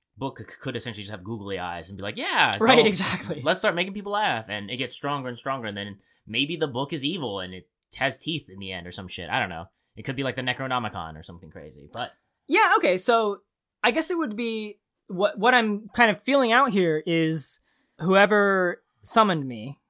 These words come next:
Speaker 2: or, I mean, whoever brought me back,
Speaker 1: Mm-hmm.
Speaker 2: uh, would be
Speaker 1: Are, well, I guess first off, like, do you wanna stick with, like, the resurrection concept for your character's
Speaker 2: Yeah, I
Speaker 1: backstory?
Speaker 2: like that, I like
Speaker 1: Okay.
Speaker 2: that. I think, um, I think it's interesting. I think, uh,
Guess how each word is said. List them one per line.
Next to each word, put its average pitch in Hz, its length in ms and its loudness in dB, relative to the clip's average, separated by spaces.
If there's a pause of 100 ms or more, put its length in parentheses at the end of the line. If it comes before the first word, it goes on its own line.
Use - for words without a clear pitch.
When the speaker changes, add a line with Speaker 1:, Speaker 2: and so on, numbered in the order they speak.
(220)
Speaker 2:
or, 190 140 8
I 185 60 12
mean, 180 120 4
whoever 190 220 4
brought 160 160 4
me 151 80 -2
back, 131 480 2 (520)
Speaker 1:
Mm-hmm. 98 480 -12
Speaker 2:
uh, 139 160 2
would 139 260 -4
be 135 500 -4
Speaker 1:
Are, 151 160 -2 (120)
well, 151 180 -4
I 143 80 2
guess 190 180 -8
first 156 260 -6
off, 123 180 -6
like, 110 240 -12
do 127 60 -12
you 156 100 -8
wanna 143 220 -8
stick 123 240 -14
with, 113 140 -14
like, 107 140 -12
the 104 80 -14
resurrection 107 640 -10
concept 101 480 -14
for 104 80 -14
your 87 100 -14
character's - 340 -10
Speaker 2:
Yeah, 392 140 8
I 311 100 10
Speaker 1:
backstory? 339 40 8
Speaker 2:
like 226 140 6
that, 143 120 0
I 165 80 2
like 151 120 0
Speaker 1:
Okay. 123 100 -6
Speaker 2:
that. 131 160 -6
I 170 80 2
think, 208 200 2
um, 165 300 4
I 190 60 4
think 240 120 4
it's 233 100 2
interesting. 165 340 -4
I 156 80 -2
think, 196 220 0
uh, 160 280 4